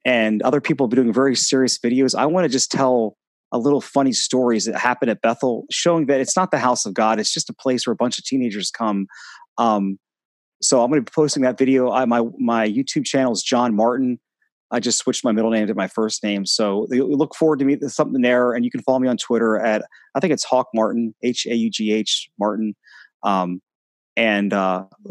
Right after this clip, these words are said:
stay tuned for more information about Freedom Run. Again, it's May tenth, twenty twenty.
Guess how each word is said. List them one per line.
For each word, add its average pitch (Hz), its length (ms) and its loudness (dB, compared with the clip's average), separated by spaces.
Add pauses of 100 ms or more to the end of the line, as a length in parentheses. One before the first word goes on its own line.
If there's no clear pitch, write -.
(120)
stay 160 240 0
tuned 156 280 0
for 139 60 -2
more 131 160 2
information 120 420 -2
about - 160 -4
Freedom 127 260 -2
Run. 123 380 0 (460)
Again, 120 300 0
it's 104 200 -2
May 131 140 2
tenth, 131 400 -2
twenty 120 280 -2
twenty. 139 480 -2